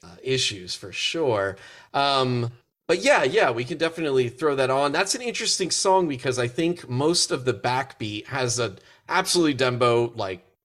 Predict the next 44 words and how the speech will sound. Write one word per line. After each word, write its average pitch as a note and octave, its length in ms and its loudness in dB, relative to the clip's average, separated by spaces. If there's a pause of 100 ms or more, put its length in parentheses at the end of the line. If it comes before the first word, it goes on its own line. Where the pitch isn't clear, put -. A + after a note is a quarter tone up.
recognizable B2+ 760 0
dembo A#2 320 0
pattern A2+ 260 -2
to G#2 100 -10
anyone B2+ 240 -2
that's B2+ 160 -2
heard C3 200 0
any C3+ 100 -2
reggaeton, C3+ 680 2 (320)
but G#3+ 140 4
it A#3 80 4
also D4 340 4
has G3+ 220 2
a G3+ 40 0
clave G3+ 280 4
in G#2+ 280 -2
it. G2 200 -18 (360)
Um, C#3 400 2
and F3+ 140 2
they G#3 80 6
have A#3 120 4
a G3+ 40 4
live C#3+ 420 0
band. C3+ 580 -4 (360)
And D#3 380 2 (400)
one G#3 260 2
thing A#3+ 160 2
I E3 60 4
really D3 400 2
want C#3+ 380 2
to, B2 340 -2 (140)
um, G2+ 480 -4 (240)
just B2+ 200 -6
point C3+ 220 0
out, G#3 180 2
this E3+ 140 0
was F#3+ 120 -4
recorded F3+ 400 4
at - 0 -
Egram B2+ 360 0
Studios. A#2 640 -4
This F#3+ 160 2
is F#3 120 -4
a, G#2+ 220 -6